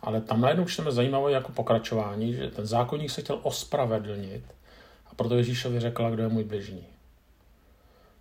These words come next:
Takže měl nějaký pocit viny asi a pak mu Ježíš řekne to podobenství o milosrdném Samařanu, které asi znáte, jo? Že jeden člověk šel do Jeruzaléma,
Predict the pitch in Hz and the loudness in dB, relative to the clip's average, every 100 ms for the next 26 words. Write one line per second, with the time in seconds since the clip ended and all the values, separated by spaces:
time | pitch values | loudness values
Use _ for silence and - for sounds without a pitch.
0 | _ - - - 113 107 110 113 117 120 | _ -20 -20 -18 -14 -8 -4 0 0 0
1 | 120 117 113 98 95 110 123 131 - 147 | 0 -2 -4 -4 -4 0 2 2 4 4
2 | 156 - - - - 117 - 143 123 120 | 2 -8 -20 -14 -2 -2 0 0 2 2
3 | 113 - 117 113 107 - - - - - | 0 0 -2 -2 -4 -8 -20 -12 -10 -4
4 | 110 107 104 - 113 110 110 98 - - | -2 -2 -6 -8 -8 -8 -8 -10 -16 -20
5 | - - - - 117 110 - 104 107 101 | -20 -20 -20 -4 -2 -2 -2 -4 -4 -6
6 | 101 - 117 - 101 101 101 98 95 - | -10 -12 -10 -8 -6 -6 -8 -10 -14 -8
7 | 101 98 95 - 113 - 101 95 95 - | -8 -6 -10 -16 -16 -10 -8 -8 -10 -8
8 | 87 98 95 104 107 - 107 - 104 143 | -8 -10 -12 -8 -6 -4 -6 -4 2 4
9 | 135 135 131 120 113 | 8 8 8 4 2